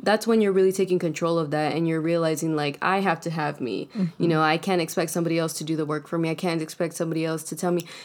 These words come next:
Speaker 1: "It's gonna be okay," you know, or, "You shouldn't be feeling this way." Even though we receive advice from people, we choose to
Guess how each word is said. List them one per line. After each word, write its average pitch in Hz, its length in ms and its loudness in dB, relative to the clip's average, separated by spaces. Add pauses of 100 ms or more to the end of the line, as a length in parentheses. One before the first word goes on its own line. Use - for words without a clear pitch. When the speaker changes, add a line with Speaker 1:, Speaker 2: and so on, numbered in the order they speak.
(100)
Speaker 1:
"It's 254 120 -8
gonna 254 140 0
be 240 200 -2
okay," 214 520 -2
you 208 120 -2
know, 202 100 0
or, 190 100 0
"You 190 140 -2
shouldn't 220 240 0
be 214 80 0
feeling 190 340 0
this 180 160 0
way." 185 220 2
Even 220 300 2
though 214 120 2
we 196 140 -2
receive 185 380 0
advice 165 420 -2
from 220 180 -4
people, 233 420 0 (600)
we 214 280 2
choose 202 460 -2
to 180 320 2